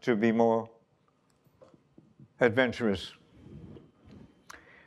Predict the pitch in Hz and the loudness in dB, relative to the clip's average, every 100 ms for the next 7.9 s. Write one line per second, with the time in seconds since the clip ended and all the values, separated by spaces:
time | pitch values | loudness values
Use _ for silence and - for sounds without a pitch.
0 | - 147 143 156 131 175 165 160 143 147 | 0 2 4 2 4 2 4 2 4 4
1 | 131 113 131 120 120 147 156 143 123 - | 2 0 -4 0 0 0 0 0 0 2
2 | 135 120 123 117 117 90 - - 110 104 | 2 2 -2 0 -4 -4 -10 0 0 2
3 | - 113 107 - 147 120 107 101 98 98 | 2 2 2 -2 -2 0 0 0 0 -2
4 | 110 - _ _ _ _ - - _ - | -2 -12 _ _ _ _ -20 -20 _ -20
5 | - - - - _ 143 143 165 175 175 | -20 -20 -20 -20 _ 2 4 4 4 4
6 | 156 151 139 143 139 - - - _ - | 4 4 2 2 -2 -4 -12 -18 _ 0
7 | 165 - 156 117 - 110 104 - - | 0 2 -2 -2 2 2 0 -6 -16